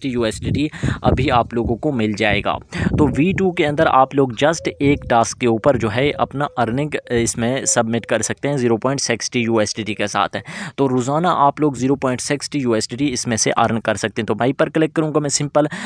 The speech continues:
तो अभी आप लोग देख सकते हैं ज़ीरो पॉइंट सिक्स लिखा हुआ है, क्योंकि हमने ट्वेल्व यूएसडीटी इसमें इन्वेस्ट कर दिया है। तो अभी हम इससे विड्रॉ लेंगे। तो विड्रॉ मेथड, मेथड के ऊपर आपने क्लिक करना है और यहाँ पर ऐड विड्रॉवल मेथड के ऊपर क्लिक करके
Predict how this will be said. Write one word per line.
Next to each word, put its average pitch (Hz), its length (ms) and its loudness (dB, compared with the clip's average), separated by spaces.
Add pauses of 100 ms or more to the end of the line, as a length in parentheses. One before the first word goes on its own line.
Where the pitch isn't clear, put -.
(160)
तो 143 60 0
अभी 151 200 2
आप 160 200 2
लोग 147 160 0
देख 120 180 0
सकते 151 240 -4
हैं 147 80 -2
ज़ीरो 123 200 0
पॉइंट 123 220 -2
सिक्स - 280 -4
लिखा 107 240 0
हुआ 107 180 4
है, 107 80 0
क्योंकि 143 300 -2
हमने 151 260 4
ट्वेल्व 139 560 2
यूएसडीटी 123 600 0
इसमें 123 260 -2
इन्वेस्ट 110 380 -2
कर 127 180 2
दिया 143 160 2
है। 151 120 0
तो 151 80 -2
अभी 139 200 0
हम 151 160 -2
इससे 139 260 0
विड्रॉ 117 300 2
लेंगे। 107 260 0
तो 120 100 -2
विड्रॉ 139 280 2
मेथड, 131 460 -2
मेथड 123 340 0
के 147 100 0
ऊपर 143 180 2
आपने 143 180 2
क्लिक 131 240 -2
करना 139 180 -2
है 139 80 -2
और 117 180 0
यहाँ 113 280 0
पर 151 180 0
ऐड 123 200 2
विड्रॉवल 117 380 2
मेथड 120 300 -2
के 120 120 -2
ऊपर 117 180 -4
क्लिक 113 220 -4
करके 127 360 -2